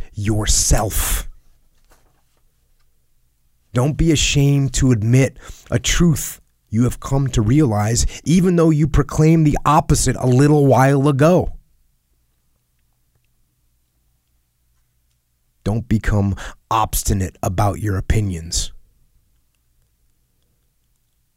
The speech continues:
But when you come to consider something right, then be so definite that you can fight and die for it.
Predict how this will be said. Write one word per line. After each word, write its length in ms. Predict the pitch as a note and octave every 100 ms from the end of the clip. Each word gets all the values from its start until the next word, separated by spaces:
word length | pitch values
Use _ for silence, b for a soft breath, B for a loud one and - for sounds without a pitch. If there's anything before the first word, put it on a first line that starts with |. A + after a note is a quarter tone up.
| _ _ _ _ _ _ _ _
But 120 | -
when 160 | G#2+ G#2
you 120 | F#2+
come 440 | F#2 - A#2+ A#2 A#2
to 100 | -
consider 440 | G2+ - A#2 G#2
something 460 | - A2 G2+ G2+ F#2+
right, 340 | A2+ A2 - B B -
then 140 | F#2+
be 260 | E2 G2+ G2+
so 320 | - A#2+ G#2+
definite 580 | F2 D#2+ A2 - A2 G2
that 100 | G2+
you 180 | G#2 G#2+
can 160 | G2
fight 420 | - - A2+ A2 - B
and 200 | G2 F#2
die 240 | E2+ F#2 F#2+
for 300 | - F2
it. 120 | D2+